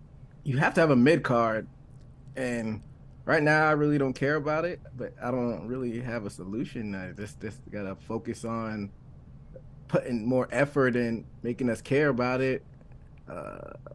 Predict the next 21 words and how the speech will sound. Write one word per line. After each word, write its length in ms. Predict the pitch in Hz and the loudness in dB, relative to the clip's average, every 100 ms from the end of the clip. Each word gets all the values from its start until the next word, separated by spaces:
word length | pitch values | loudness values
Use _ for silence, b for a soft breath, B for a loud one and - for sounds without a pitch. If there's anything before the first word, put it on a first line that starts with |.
| - - b b b b - - - - - | -18 -18 b b b b -20 -18 -18 -18 -6
I 60 | 147 | -4
feel 240 | - 269 | 2 6
like 320 | 233 208 - | 8 8 4
the 80 | - | -2
stories 540 | 151 - 190 196 185 143 | 0 6 8 8 6 4
aren't 320 | 170 175 143 | 2 2 0
stringing 320 | - 185 175 | -2 0 0
us 120 | 156 | -2
along 300 | 139 143 165 | -2 -2 -2
from 180 | 147 123 | 0 0
week 200 | 143 143 | 0 0
to 60 | 120 | 0
week. 300 | 127 127 - - - - - | 2 0 -2 -16 -20 -14 -12
I 60 | |
think 200 | 113 151 | -4 -2
that's 200 | 117 131 | -2 -2
a 160 | 123 117 | -2 -2
big 220 | 101 120 | 0 -2
problem 340 | - 120 113 101 | 0 0 0 -2
as 120 | 95 | -4
well. 400 | 110 107 101 | -4 -2 -6